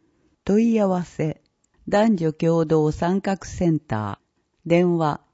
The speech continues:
四四一の二五三五。ファックス四四一の二五三六。カウンセラーによる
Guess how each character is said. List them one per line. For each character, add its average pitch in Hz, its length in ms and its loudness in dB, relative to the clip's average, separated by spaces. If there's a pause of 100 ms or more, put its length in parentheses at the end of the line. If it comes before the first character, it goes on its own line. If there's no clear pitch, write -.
(120)
四 202 320 0
四 202 380 0
一 165 260 -4
の 139 260 0 (160)
二 202 300 -2
五 196 300 0
三 139 380 -4
五。 127 240 -2 (380)
フ - 100 -6
ァ 185 60 2
ッ - 20 -8
ク - 120 -12
ス - 360 -6 (360)
四 214 300 0
四 208 240 0 (160)
一 165 240 -6
の 127 340 -2
二 196 300 -2
五 175 300 0
三 151 400 0
六。 - 360 -8 (1080)
カ 190 140 -2
ウ 247 200 6
ン 226 60 2
セ 190 240 -2
ラ 160 240 0
ー - 20 0
に 143 180 2
よ 147 140 2
る 143 220 -2